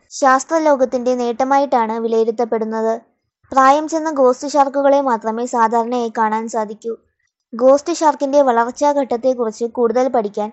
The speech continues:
ഈ കണ്ടെത്തൽ ഉപയോഗപ്പെടും. പ്രായമുള്ള ഗോസ്റ്റ് ഷാർക്കുകളിൽ നിന്ന് ഏറെ വ്യത്യസ്തരാണ് ഇവയുടെ കുഞ്ഞുങ്ങൾ. ഇവ വ്യത്യസ്ത സ്വഭാവ സവിശേഷത പ്രകടിപ്പിക്കാറുള്ളതിനാൽ തന്നെ ഈ കണ്ടെത്തൽ വളരെയധികം പ്രധാനപ്പെട്ടതാണ്.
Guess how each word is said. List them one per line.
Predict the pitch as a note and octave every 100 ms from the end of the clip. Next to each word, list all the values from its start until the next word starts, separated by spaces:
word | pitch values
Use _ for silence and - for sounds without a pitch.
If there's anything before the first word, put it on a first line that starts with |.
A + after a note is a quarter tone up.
| _
ഈ | C4+ C4+
കണ്ടെത്തൽ | B3 A3+ A#3 A3+
ഉപയോഗപ്പെടും. | G#3+ A3 A3 A3 A3 A3+ - _ _ _ -
പ്രായമുള്ള | C#4 C#4 D#4+ E4 E4 D#4+
ഗോസ്റ്റ് | C#4 C4 D4+
ഷാർക്കുകളിൽ | D4+ C4+ A#3 B3+ B3+ C4 C#4
നിന്ന് | B3 A3+
ഏറെ | A#3 A#3 C4+
വ്യത്യസ്തരാണ് | A#3+ A#3+ - C4 A#3+ G#3+ A3 -
ഇവയുടെ | A#3+ B3+ B3+ A3+
കുഞ്ഞുങ്ങൾ. | A3 A3 A3 A3 A3 B3 _ _ _ _ _
ഇവ | C4+ C#4+
വ്യത്യസ്ത | D4+ B3+ C#4 C4+ D4+
സ്വഭാവ | D4 B3 B3+ C4
സവിശേഷത | C#4+ B3+ A#3+ B3 A#3 A#3
പ്രകടിപ്പിക്കാറുള്ളതിനാൽ | A#3+ B3 B3 C#4 C#4 C4 D4 C#4+ A#3 A3+ A#3+ B3
തന്നെ | B3 G#3+ G#3 A3 - -
ഈ | D4 C#4
കണ്ടെത്തൽ | A#3 A3+ B3
വളരെയധികം | B3 A3+ A#3 C4 A3+ A3+ A3+
പ്രധാനപ്പെട്ടതാണ്. | A3 A3 A3+ A#3 A3+ A3 G#3+ A3